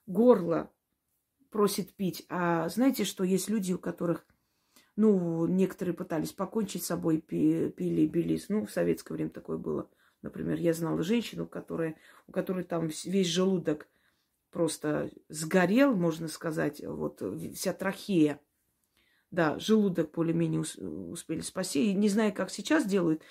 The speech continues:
Раньше шланг был. Э, значит, пюре туда она заливала, в желудок.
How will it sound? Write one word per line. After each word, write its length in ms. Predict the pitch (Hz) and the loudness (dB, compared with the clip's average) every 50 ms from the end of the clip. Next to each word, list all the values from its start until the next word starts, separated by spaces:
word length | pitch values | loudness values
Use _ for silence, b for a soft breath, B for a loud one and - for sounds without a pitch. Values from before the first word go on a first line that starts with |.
| B B B B | B B B B
Раньше 340 | - 220 247 262 254 - 254 | 4 6 6 6 6 6 2
шланг 500 | 240 - - 240 247 240 220 180 165 165 | 0 2 4 6 6 8 8 6 4 0
был. 420 | 170 151 175 175 160 151 156 - _ _ _ _ _ _ _ _ _ _ _ _ _ _ _ _ _ _ _ _ | -2 -2 2 4 4 4 2 -2 _ _ _ _ _ _ _ _ _ _ _ _ _ _ _ _ _ _ _ _
Э, 600 | - - 165 165 165 160 160 165 160 156 139 104 60 - - - _ _ _ _ _ _ _ _ _ _ _ _ _ | -8 -6 -4 -2 -2 0 0 2 2 2 0 0 -4 -8 -14 -20 _ _ _ _ _ _ _ _ _ _ _ _ _
значит, 340 | - 180 170 - 202 175 - | -4 -4 -2 -2 -2 -4 -2
пюре 480 | - 240 247 240 214 214 233 240 240 226 | 0 2 4 6 8 8 8 8 6 4
туда 480 | 226 - 214 185 180 196 180 180 175 | 0 -4 -6 -2 0 2 2 2 2
она 340 | 175 175 175 170 165 156 156 | 2 0 0 -2 -2 -4 -6
заливала, 680 | 165 170 180 175 175 175 170 170 170 160 156 165 165 - | -4 -4 -2 -2 -2 -2 -2 -2 -2 -2 -2 -4 -6 -8
в 40 | |
желудок. 540 | - - 254 269 269 220 160 165 156 - - | -4 -2 0 2 2 2 2 0 -2 -4 -8